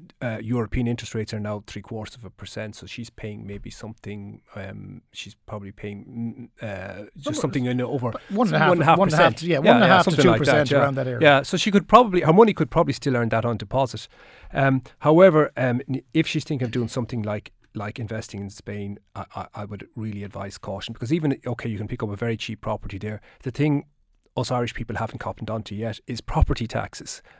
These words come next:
Speaker 1: I mean, Spain and other continental countries are notorious for property
Speaker 2: Yeah,
Speaker 1: taxes.
Speaker 2: you could pay,
Speaker 1: The
Speaker 2: end up paying more than the twenty grand
Speaker 1: a
Speaker 2: over
Speaker 1: huge
Speaker 2: the course
Speaker 1: proportion
Speaker 2: of the
Speaker 1: of,
Speaker 2: property.
Speaker 1: exactly,
Speaker 2: Yeah.
Speaker 1: exactly. Um,
Speaker 2: Um,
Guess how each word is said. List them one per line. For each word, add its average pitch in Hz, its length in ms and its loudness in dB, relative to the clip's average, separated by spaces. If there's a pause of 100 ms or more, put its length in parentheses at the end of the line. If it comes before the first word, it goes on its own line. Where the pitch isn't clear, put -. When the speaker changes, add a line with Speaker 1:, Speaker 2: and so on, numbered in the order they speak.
Speaker 1:
I - 40 -12
mean, 110 300 -6 (920)
Spain 143 400 0
and 123 120 -2
other 120 120 -6
continental 113 480 -6
countries 113 360 -8
are 147 80 -6
notorious 185 420 -6
for 117 140 -14
property - 520 -10
Speaker 2:
Yeah, 143 120 -6
Speaker 1:
taxes. 120 260 -10
Speaker 2:
you 151 60 -2
could 170 180 0
pay, 156 220 2
Speaker 1:
The 160 80 2
Speaker 2:
end 160 100 2
up 151 120 0
paying 151 200 2
more 147 160 0
than 131 80 -6
the 139 60 -6
twenty 143 260 -2
grand 139 220 2
Speaker 1:
a 151 40 2
Speaker 2:
over 143 100 4
Speaker 1:
huge - 100 6
Speaker 2:
the - 40 -8
course 147 180 -2
Speaker 1:
proportion 180 280 4
Speaker 2:
of 160 40 2
the 156 60 4
Speaker 1:
of, 143 60 0
Speaker 2:
property. 160 60 -2
Speaker 1:
exactly, 131 340 0
Speaker 2:
Yeah. 120 100 -6
Speaker 1:
exactly. 117 440 -6 (120)
Um, 120 120 -6
Speaker 2:
Um, 110 180 -6